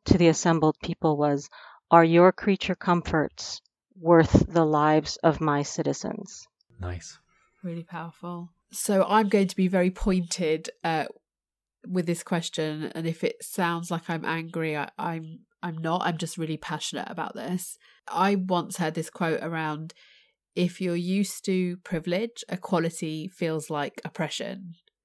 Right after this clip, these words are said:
Speaker 3: And my pointed question to people listening to this that are perhaps thinking,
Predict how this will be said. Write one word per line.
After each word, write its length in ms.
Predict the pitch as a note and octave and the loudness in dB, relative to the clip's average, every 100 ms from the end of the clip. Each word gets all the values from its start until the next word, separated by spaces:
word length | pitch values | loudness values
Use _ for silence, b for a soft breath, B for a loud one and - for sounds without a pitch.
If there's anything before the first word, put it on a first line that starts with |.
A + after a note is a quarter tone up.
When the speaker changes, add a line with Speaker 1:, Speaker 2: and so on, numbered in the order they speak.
| _ _ _ _ _ _ | _ _ _ _ _ _
Speaker 3:
And 460 | F3+ E3+ E3 E3+ E3+ - _ _ _ | 0 2 0 -6 -10 -16 _ _ _
my 220 | F#3+ F3 E3+ | -2 0 0
pointed 840 | - - G3+ G3 F#3 G#3 E3 F3 | -4 0 2 2 0 0 -2 -4
question 1000 | - E3+ - - B2+ A2+ B2+ F3+ F3 F#3+ - _ _ _ _ - - | -4 -2 -2 -6 -8 -10 -12 -14 -10 -12 -12 _ _ _ _ -14 -4
to 240 | F#3 - - - | -2 -2 -4 -12
people 480 | - F#3 F3 E3 D#3 | 0 0 2 -2 -2
listening 380 | E3+ E3 E3 D#3+ | -2 -2 -4 -6
to 100 | - | -6
this 260 | E3 D#3 - | -4 -4 -6
that 140 | D#3+ | -6
are 60 | E3+ | -6
perhaps 380 | - F#3+ - - | 0 2 2 -2
thinking, 720 | E3 D#3+ - D#3 D3+ E3 | -8 -8 -8 -6 -6 -12